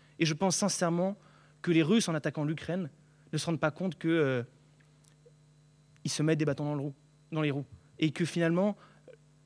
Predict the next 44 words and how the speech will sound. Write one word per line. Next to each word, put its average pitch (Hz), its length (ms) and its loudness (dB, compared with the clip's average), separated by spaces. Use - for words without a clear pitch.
ici, 214 520 0
c'est - 200 -2
une 180 100 4
communauté 185 300 2
de 156 60 -2
destin 190 340 0
qui 180 100 -6
s'entre-déchire. 156 640 -4
Et 139 60 -6
que - 60 -4
les 175 60 4
Russes 214 380 2
auraient 185 240 4
tout 196 180 -4
intérêt 180 240 2
à 160 60 2
comprendre 175 360 -4
que, 165 200 0
voilà, 180 380 2
s'ils - 260 -6
sont 180 120 -4
ici 180 260 -4
au 208 80 0
Conseil 175 240 -6
de 151 80 -2
l'Europe, 151 340 0
c'est - 80 -16
parce 165 140 -2
qu'ils 170 140 -6
sont 214 160 0
européens 180 440 0
et 170 60 -2
qu'ils 160 140 0
ont - 80 0
intérêt 185 280 2
avec 165 240 0
nous 202 180 0
à 147 100 -4
porter 196 580 0
nos 165 140 0
idées 160 240 0
et 165 40 0
nos 156 120 -2
valeurs. 131 340 -6